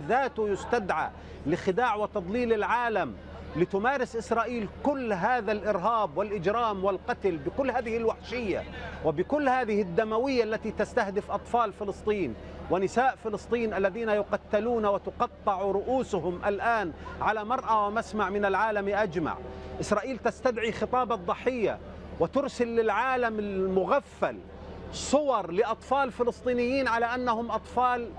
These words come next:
صهاينة قتلتهم المقاومة الفلسطينية. أخي الكريم، ما يجب أن يكون واضحاً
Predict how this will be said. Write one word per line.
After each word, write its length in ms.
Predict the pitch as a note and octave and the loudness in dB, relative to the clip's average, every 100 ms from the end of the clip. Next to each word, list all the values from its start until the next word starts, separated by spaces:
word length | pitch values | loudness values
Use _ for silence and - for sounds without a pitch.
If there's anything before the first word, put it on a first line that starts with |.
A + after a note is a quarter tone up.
| - | -14
صهاينة 680 | - - G3 B3 B3 A#3 A3+ | -2 0 2 2 0 0 0
قتلتهم 580 | G#3+ A3 A3+ A3+ G3+ A3 | 0 -2 0 -2 -2 -2
المقاومة 540 | G#3 G3 A3+ A3 G3+ | -2 0 2 2 0
الفلسطينية. 760 | G3 F#3 G3 - F#3+ G3 D#3 G#2+ - - - - - - - - | -6 -2 -4 -2 -2 0 -2 -4 -8 -12 -10 -10 -10 -12 -6 0
أخي 200 | B3+ C4 | 0 0
الكريم، 420 | A#3 - A#3+ C4 | -2 -2 0 0
ما 200 | A#3+ A#3 | 2 2
يجب 240 | A#3+ A3+ G#3+ | 2 0 0
أن 140 | A#3 | 2
يكون 360 | A3+ - A#3+ A3 | 0 0 0 2
واضحاً 600 | A#3+ A#3+ F#3 - - | 4 2 0 -4 -6